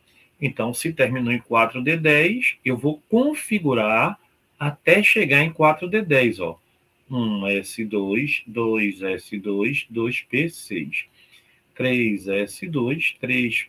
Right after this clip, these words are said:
P seis, quatro S dois, três D dez, quatro P seis, cinco S dois, quatro D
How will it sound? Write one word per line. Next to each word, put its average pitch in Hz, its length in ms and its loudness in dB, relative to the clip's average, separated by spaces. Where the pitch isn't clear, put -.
P 101 240 -4
seis, 101 560 -4
quatro 107 640 -4
S 123 460 0
dois, 104 500 -6
três 110 500 0
D 104 300 -2
dez, 95 680 -4
quatro 113 640 -2
P 95 260 -4
seis, 98 640 -6
cinco 127 800 -4
S 95 520 -4
dois, 165 520 0
quatro 123 580 0
D 170 560 6